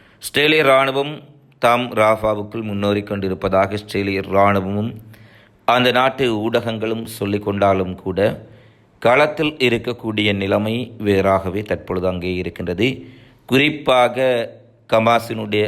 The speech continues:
அல் கசாம் படைப்பிரிவினர், இஸ்லாமிய ஜிகாத்தினுடைய அல் குட்ஸ் படைப்பிரிவினர், இஸ்லாமிய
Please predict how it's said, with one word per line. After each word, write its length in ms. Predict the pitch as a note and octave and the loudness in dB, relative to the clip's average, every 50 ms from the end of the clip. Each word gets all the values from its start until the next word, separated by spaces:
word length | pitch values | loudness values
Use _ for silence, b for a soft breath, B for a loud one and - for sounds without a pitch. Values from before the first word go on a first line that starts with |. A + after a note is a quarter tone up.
| G#2 G#2+ - | -2 -4 -2
அல் 240 | - G#2 G#2+ G#2 G2 | 0 2 2 2 2
கசாம் 320 | G#2 G2+ - A2 G#2 F#2+ | 0 -2 -2 -4 -4 -4
படைப்பிரிவினர், 600 | G2 F#2 F#2 - - F2 F2+ F2 F2+ G2 A2 - - - - B B B B B B B B - | -4 -6 -6 -6 -8 -10 -8 -4 0 0 0 0 -2 -6 -12 B B B B B B B B -12
இஸ்லாமிய 500 | - - A2 A2+ A#2 A#2+ B2 A#2+ A#2 A2 | -4 0 2 2 2 2 0 -2 -4 -6
ஜிகாத்தினுடைய 760 | G#2 G#2 G2 G#2 G#2+ G#2+ G#2+ G#2+ A2 G#2+ G#2 G2+ G#2 G#2 G#2+ G#2 G#2 | -6 -4 0 2 2 0 0 -2 -6 -6 -4 -2 0 0 0 0 0
அல் 240 | G#2 G#2 G2+ G2+ G2 | 0 0 0 0 0
குட்ஸ் 300 | G#2 A2+ A2 - - - - | -2 -4 -4 -6 -10 -6 -4
படைப்பிரிவினர், 680 | G#2+ G2 F#2+ F2+ - F#2+ F2+ F2 F2+ F2+ G2+ G#2+ G#2+ - - b b b b b b b b b b _ _ - | -2 -2 -2 -4 -6 -8 -8 -6 -2 0 0 0 0 -4 -12 b b b b b b b b b b _ _ -20
இஸ்லாமிய 600 | - - - A#2 A2+ A2+ A#2 A#2 A#2 A#2 A#2 A2+ | -10 -4 0 2 2 2 2 0 0 0 0 0